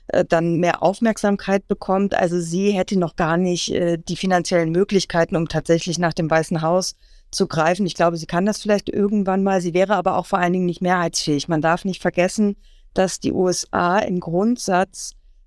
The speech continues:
deutlich konservativer sind als wir zum Beispiel hier in Deutschland. Es gibt da deutlich mehr Menschen, die eben moderat bis konservativ sind.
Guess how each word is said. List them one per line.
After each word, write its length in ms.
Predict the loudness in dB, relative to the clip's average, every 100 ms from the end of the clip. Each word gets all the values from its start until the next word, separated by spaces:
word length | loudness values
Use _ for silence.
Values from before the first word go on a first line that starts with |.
| _
deutlich 480 | 0 2 2 0 -4
konservativer 680 | 0 0 2 0 0 0 0
sind 300 | 2 0 0
als 280 | 0 -2 -4
wir 220 | 0 0
zum 140 | 2
Beispiel 260 | -2 0 -2
hier 140 | 0
in 80 | 0
Deutschland. 420 | 2 2 0 -2
Es 80 | -2
gibt 220 | -4 0
da 40 | 0
deutlich 380 | 2 0 -2 -2
mehr 160 | 0
Menschen, 420 | 2 0 2 0
die 220 | 0 0 0
eben 140 | 0
moderat 440 | 2 0 2 0
bis 140 | -2 -4
konservativ 680 | 0 0 2 0 0 -2
sind. 380 | 0 0 0 -2